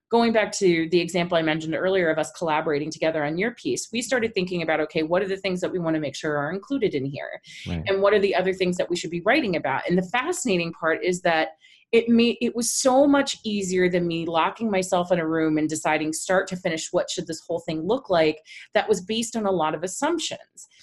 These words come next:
Speaker 2: Exactly.
Speaker 1: And I think that's the thing that's frustrating. You know, it's always really exciting from a subjective perspective to say, "I made these assumptions, I took a gamble, and I was right. And not only I was right, I was really successful, and this content is amazing," and yada, yada.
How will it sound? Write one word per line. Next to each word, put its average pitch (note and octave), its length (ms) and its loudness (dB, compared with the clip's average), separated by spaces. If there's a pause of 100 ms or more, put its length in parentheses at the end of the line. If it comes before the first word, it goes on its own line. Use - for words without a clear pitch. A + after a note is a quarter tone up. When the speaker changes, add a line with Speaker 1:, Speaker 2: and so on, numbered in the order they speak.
Speaker 2:
Exactly. F2 320 -2
Speaker 1:
And D2 80 -6
I D#2 100 -10
think G4 240 -4
that's D#4+ 220 0
the A#3 100 2
thing G#3+ 220 0
that's - 160 -2
frustrating. C3 560 -4
You D#3 60 -2
know, D#3+ 100 2
it's F3 100 -4
always C4 400 2
really G#3+ 480 0
exciting F#3 560 2
from F3 160 -4
a D#3+ 60 -4
subjective F#3+ 880 -4
perspective E3+ 500 -4
to D#3+ 100 -6
say, D3+ 380 2 (300)
"I G#3+ 100 2
made A#3 280 2
these A3 180 -2
assumptions, F3 500 0
I D#3 60 0
took G#3 260 -8
a - 20 -10
gamble, F3 380 0
and D#3 100 0
I D3 40 0
was C#3+ 220 -4
right. F3 280 2
And F3+ 80 -4
not E3+ 160 -2
only E3+ 180 -4
I D3+ 40 -2
was C#3+ 240 -8
right, F3 280 2
I D#3+ 60 0
was D3 200 -6
really D#3 120 -2
successful, - 640 -6
and D3 80 -4
this B2+ 100 -10
content D3 420 -4
is C#3 140 -8
amazing," D#3 560 -2
and C3+ 140 -4
yada, D3 220 -2
yada. C#3 420 -2